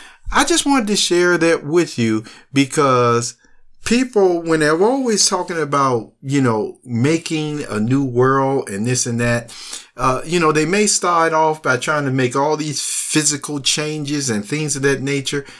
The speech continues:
Well, you know, if neighbor is doing their best to love neighbor, it just branches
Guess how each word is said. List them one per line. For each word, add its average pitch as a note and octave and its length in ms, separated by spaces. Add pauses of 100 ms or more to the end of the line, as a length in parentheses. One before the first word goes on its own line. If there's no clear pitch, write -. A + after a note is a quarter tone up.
(240)
Well, G#3 500 (360)
you F#3+ 180
know, G3+ 480 (760)
if D3+ 220
neighbor G#3 1040 (1040)
is A#2+ 240
doing E3 240
their D#3+ 140
best C#3+ 540
to G2 120
love A#2+ 400
neighbor, G2 640 (760)
it A#2 280
just G2 460
branches C3+ 920